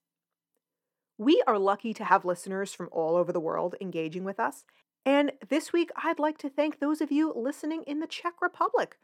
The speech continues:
for all your support. Last week, before we found out Pizza Dog was in the comics and named Lucky, we asked everyone to send us their names for him.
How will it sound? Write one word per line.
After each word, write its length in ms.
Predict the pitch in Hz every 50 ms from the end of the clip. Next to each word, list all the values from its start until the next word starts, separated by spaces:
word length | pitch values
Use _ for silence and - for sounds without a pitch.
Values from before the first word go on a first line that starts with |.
| _ _ _
for 200 | _ - - - -
all 180 | - 196 185 180
your 140 | 175 180 190
support. 480 | - - - - - - - - - _ _ _ _ _ _ _ _ _ _ _ _ _ _ _
Last 300 | - 220 269 370 381 -
week, 280 | - 170 170 175 - - _ _ _
before 340 | - 208 180 - 247 247 233
we 140 | 208 202 196
found 240 | - 208 196 190 185
out 180 | 185 165 -
Pizza 260 | - 196 165 - -
Dog 240 | 190 175 156 160 180
was 120 | 190 175 180
in 80 | 170
the 80 | 170 170
comics 480 | - - 160 143 147 147 156 147 - - -
and 220 | - 180 185 185
named 220 | 170 165 165 175
Lucky, 480 | 190 185 214 240 240 - - 165 175 185 _ _ _ _ _ _ _ -
we 180 | 302 330 349
asked 200 | 370 370 359 - -
everyone 380 | 285 285 302 294 294 285 277
to 100 | - 269
send 260 | - - 190 180 185
us 180 | 185 180 180 - _
their 160 | - 190 175
names 280 | 165 160 - - - -
for 100 | - -
him. 160 | - - -